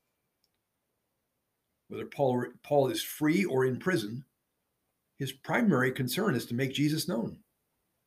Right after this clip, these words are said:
The application for us today is that in whatever situation we find ourselves, our primary concern should not necessarily be getting out of it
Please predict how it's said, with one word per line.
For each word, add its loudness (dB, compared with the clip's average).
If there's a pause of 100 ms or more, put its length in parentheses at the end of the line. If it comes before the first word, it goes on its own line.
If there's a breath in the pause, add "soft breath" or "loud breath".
(1120)
The 10
application 8
for 0
us 4
today 4 (220 loud breath)
is 2
that 4 (140)
in 8
whatever 10
situation 6
we 0
find 2
ourselves, -4 (1080)
our 6
primary 4
concern -4
should 2
not 0 (140)
necessarily 4
be 2
getting 4
out 2
of -2
it -2